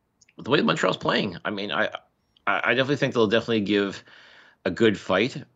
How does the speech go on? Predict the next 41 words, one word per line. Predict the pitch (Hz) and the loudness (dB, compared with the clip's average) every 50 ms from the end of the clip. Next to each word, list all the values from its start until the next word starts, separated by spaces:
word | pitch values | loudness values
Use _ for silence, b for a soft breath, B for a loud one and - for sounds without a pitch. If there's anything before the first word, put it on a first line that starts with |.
| _ _ - | _ _ -12
to | - - | -4 0
the | 110 110 | 2 2
Riders. | 98 101 101 107 113 135 - - - - - _ _ _ _ _ | 4 4 4 4 2 0 -2 -6 -10 -14 -18 _ _ _ _ _
Uh, | - 82 80 - - | -14 -14 -14 -12 -12
I, | - - - - - | -12 -12 -10 -10 -8
I | - 90 | -6 -6
think | 98 104 | -4 -4
it's | 104 - | -2 -2
gonna | - 98 | 0 2
be | 92 98 95 95 92 87 78 - - - _ _ _ _ _ _ _ _ b b b _ _ _ _ _ _ _ - | 2 2 2 2 2 2 0 -2 -4 -10 _ _ _ _ _ _ _ _ b b b _ _ _ _ _ _ _ -4
a | 95 95 | -2 0
very | 92 104 101 101 98 98 | 2 4 4 4 4 2
interesting | 98 - 98 101 - 104 - - 101 95 | 0 0 -2 -4 -4 -4 -2 -2 -2 0
matchup | 87 80 82 - 107 85 - | 0 0 0 0 0 0 0
to | - 87 | 0 0
watch. | 78 73 73 113 - - - B B B B B B B B B B B B B - | 0 2 0 0 0 -2 -4 B B B B B B B B B B B B B -8
Uh, | 82 80 80 80 80 78 - - _ _ _ _ - | -6 -4 -4 -4 -4 -6 -8 -10 _ _ _ _ -2
to | - 104 | 2 4
me, | 107 113 117 113 | 6 6 6 6
I, | - 98 90 | 6 4 2
I, | - - 104 110 107 107 - | 2 0 0 0 0 0 0
I | 113 120 | 0 0
just | 123 113 | 0 0
wanna | 120 131 127 | 0 0 0
see | - - 117 | 0 0 0
this | 107 98 - | 0 0 -2
defense | - - 107 101 - 107 104 95 - - - | -2 0 0 2 2 2 2 0 -2 -6 -10
keep | - - - - 113 - | -8 -4 -4 -2 -2 0
doing | - 131 113 104 | 2 4 4 4
what | 107 101 92 | 4 2 2
they're | - 95 82 | 0 -2 0
doing | 78 90 87 95 123 147 147 - _ _ _ - | 0 0 0 0 0 -2 -4 -8 _ _ _ -4
because | 95 85 - 98 90 - | 0 2 4 4 4 4
they've | - 110 104 | 4 2 4
been | 104 104 | 4 4
making | 107 104 95 107 98 | 2 2 2 0 0
life | 92 95 90 - | -2 -2 -2 -4
miserable | 90 85 87 90 - 107 95 95 104 104 98 | -6 -6 -6 -4 -4 -4 -2 0 0 0 0
for | - - 95 92 90 92 92 82 - - _ - - | 0 0 2 2 4 2 2 0 -2 -4 _ -10 -6
opposing | - - - 110 101 - 101 87 | -2 2 2 2 2 2 -2 -4
teams. | - 101 98 107 117 - - | -2 -2 -2 -2 -2 -4 -8